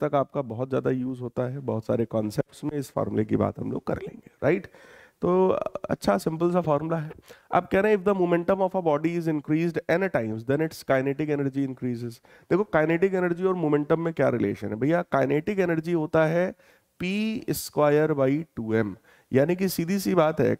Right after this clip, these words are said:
kinetic energy is dependent on square of the momentum। तो कह रहे हैं कि अगर मोमेंटम को n टाइम्स करोगे तो काइनेटिक एनर्जी एन स्क्वायर टाइम्स हो जाएगी,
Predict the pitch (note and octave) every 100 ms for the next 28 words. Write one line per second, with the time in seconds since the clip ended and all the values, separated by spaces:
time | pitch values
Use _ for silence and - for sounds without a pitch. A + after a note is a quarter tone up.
0 | B2 C3 C#3+ E3+ E3+ D#3+ D3+ E3 E3 C3
1 | B2 C3 C3 D3+ C#3+ D3 D3+ - - B2+
2 | C3 C3+ A2+ B2+ E3 - - G2 F#2 F#2+
3 | A2 G#2 - - _ D#3 F3 F3+ G#3+ G#3
4 | - E3 F#3+ G#3+ F#3 E3+ E3 E3 F#3+ F#3+
5 | G#3 - F#3 A#3 B3 F3+ E3 E3+ - C#3
6 | B2 G#2+ G#2+ A2 - C#3+ D#3 F3+ F#3+ F3+
7 | F3 F#3+ - G3 - F#3+ - G#3+ A#3+ C4
8 | A#3+ G3+ G3+ F#3+ F#3+ F#3 F#3 F#3+